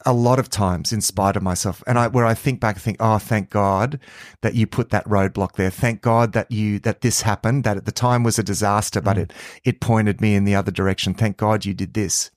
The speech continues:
Speaker 2: And thank God you didn't give me what I prayed for, 'cause I thought I wanted it
Speaker 1: Yeah.
Speaker 2: <laughs> at that
Speaker 1: And,
Speaker 2: point in time as
Speaker 1: and,
Speaker 2: well.
Speaker 1: and that has made me, and, and I, I can remember way back in my early Christian, Christian years,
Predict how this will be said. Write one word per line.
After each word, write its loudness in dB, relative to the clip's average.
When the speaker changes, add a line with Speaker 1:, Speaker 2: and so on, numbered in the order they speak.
Speaker 2:
And -4
thank 0
God 2
you 0
didn't 2
give 0
me 0
what -2
I 0
prayed 2
for, -4
'cause -6
I -2
thought -4
I -4
wanted -2
it -6
Speaker 1:
Yeah. 2
Speaker 2:
<laughs> 0
at -12
that 0
Speaker 1:
And, 2
Speaker 2:
point 2
in -10
time -10
as -2
Speaker 1:
and, 2
Speaker 2:
well. 2
Speaker 1:
and 2
that 2
has 0
made 2
me, 0
and, 0
and 0
I, 0
I 2
can 0
remember 2
way 0
back -2
in 0
my 4
early 4
Christian, -2
Christian -2
years, 0